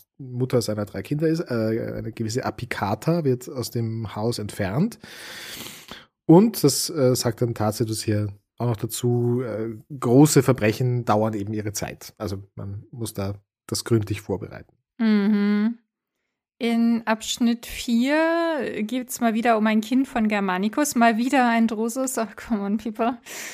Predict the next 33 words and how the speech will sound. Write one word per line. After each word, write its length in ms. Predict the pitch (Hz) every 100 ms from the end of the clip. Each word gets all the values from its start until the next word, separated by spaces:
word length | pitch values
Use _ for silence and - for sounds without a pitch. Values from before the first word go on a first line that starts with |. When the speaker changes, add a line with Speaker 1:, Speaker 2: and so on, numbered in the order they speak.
| - - _
Speaker 2:
Äh, 180 | - 254
Speaker 1:
Mhm. 40 |
Speaker 2:
der 160 | - 254
erhält 340 | 262 262 262 254
jetzt 200 | 247 -
die 100 | 240
Toga 400 | - 247 226 214
Virilis, 800 | 220 214 208 202 262 392 - -
äh, 280 | - 214 -
und 360 | 226 262 269 262
die 80 |
gleichen 420 | 233 214 226 262 233
Ehren 340 | 220 226 226
wie 120 | 233
Nero. 560 | 233 214 220 226 269 302
Nein, 280 | 226 208 208
nicht 240 | 214 220 -
der 100 | 208
Nero, 340 | 202 208 226
das 180 | 226 226
andere 300 | 214 196 180
<laughs> 20 |
Kind 240 | 208 269 269
von, 240 | - 262
von 520 | - - - - 233 226
Germanicus. 720 | 233 226 240 240 - 311 -
Speaker 1:
<laughs> 120 | 151 - _ _ _ _ _ -
Speaker 2:
Der 180 | 269 262
hat 160 | 269
ja 120 | 277 240
im 180 | 240
letzten 1120 | 233 233 - - 233 226 214 202 196 202 208 - _ _ -
Buch 440 | 269 349 - -